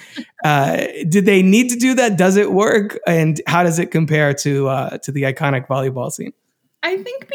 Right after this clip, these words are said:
Speaker 2: because the volleyball scene is so iconic, they needed to do another beach sport scene in this one, but they needed to definitely make it different.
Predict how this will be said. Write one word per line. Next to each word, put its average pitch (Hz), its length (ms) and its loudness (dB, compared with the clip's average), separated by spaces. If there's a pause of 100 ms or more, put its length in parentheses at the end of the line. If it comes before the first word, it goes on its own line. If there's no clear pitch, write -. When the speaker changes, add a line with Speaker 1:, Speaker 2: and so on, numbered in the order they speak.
Speaker 2:
because 220 540 -2
the 240 80 -2
volleyball 214 520 -2
scene 202 200 -6
is 190 340 -6
so 170 200 -6
iconic, 208 600 -4
they 240 140 0
needed 202 380 -2
to 254 100 -2
do 208 260 -2
another 196 380 0
beach 185 360 -4
sport 190 540 -6
scene 185 360 -2
in 175 160 0
this 170 300 -8
one, 180 440 -4
but 196 180 -2
they 233 120 0
needed 202 360 2
to 226 160 0
definitely 180 520 -2
make 165 200 -4
it 160 140 -8
different. 226 420 -10